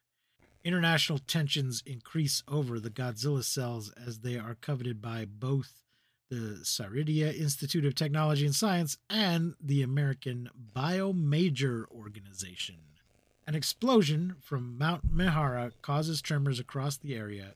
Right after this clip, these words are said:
including Shiragimi's home, badly damaging the roses.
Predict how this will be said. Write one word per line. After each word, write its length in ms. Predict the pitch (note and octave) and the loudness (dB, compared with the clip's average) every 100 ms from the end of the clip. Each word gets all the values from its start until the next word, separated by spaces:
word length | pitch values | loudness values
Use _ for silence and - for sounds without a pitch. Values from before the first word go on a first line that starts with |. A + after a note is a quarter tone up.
| _ | _
including 720 | B2 A2+ - F#3+ D3+ A#2+ A#2+ B2 | -20 -20 0 2 4 0 -6 -10
Shiragimi's 720 | - - E3 E3 C#3 C3+ A#2+ - | -4 -2 -2 0 0 0 0 -4
home, 480 | - D3 A#2+ A#2 - _ _ _ _ A#2 | 0 0 0 -6 -12 _ _ _ _ 4
badly 400 | D#3+ G#3+ A3+ A3+ | 8 8 8 6
damaging 560 | G3 A#3+ G#3 C#3+ F3 | 8 6 6 6 4
the 100 | F#3 | 4
roses. 800 | F#3+ G3 F#3+ C#3+ C#3+ G#2 - - | 6 8 8 6 0 0 0 -2